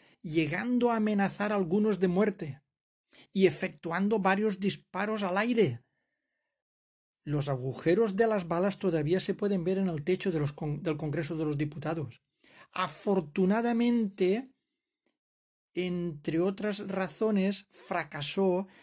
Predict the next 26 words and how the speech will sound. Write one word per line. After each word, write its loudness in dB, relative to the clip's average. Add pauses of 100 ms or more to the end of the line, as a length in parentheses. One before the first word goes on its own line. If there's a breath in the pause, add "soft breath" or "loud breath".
(140 loud breath)
gracias -2
a -4
la -2
contundente 0
intervención 2
del 2
rey 2
Juan -2
Carlos -2
primero, 0 (360 soft breath)
que 2
junto 2
con 6
la 0
mayoría 2
del 0
ejército -2 (320 loud breath)
y 0
los 4
representantes -2
políticos -4 (180 loud breath)
se 0
decantaron 2
por 0
la 2
democracia. -2